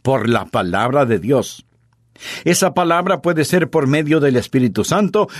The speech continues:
puede ser a través de las páginas de las Escrituras, pero no es algo que usted lo dice y lo reclama.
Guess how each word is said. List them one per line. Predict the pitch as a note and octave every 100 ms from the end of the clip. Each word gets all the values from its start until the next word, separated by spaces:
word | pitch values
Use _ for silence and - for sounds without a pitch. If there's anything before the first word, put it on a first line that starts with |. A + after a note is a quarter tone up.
| -
puede | F#3+ F#3+ D#3
ser | - F#3 -
a | E3 C#3+
través | D#3+ D3+ D#3 E3+
de | D3
las | C#3+ -
páginas | - D#3 C#3 C3+ A#2+ F#2
de | A#2
las | G2 G#2
Escrituras, | G2+ - A2 B3+ A#3+ A3 - - - - -
pero | G3+ F#3 C3+ -
no | E3 B3+
es | B3+ F#3+
algo | A3+ G#3+ G3 -
que | D#3
usted | - A3
lo | E3+ F3+ E3+ D3+
dice | B3 C4 - C4
y | C4 A3+
lo | F#3+ E3+
reclama. | D3+ D3+ C3+ D3 D#3+ D#3+ C3+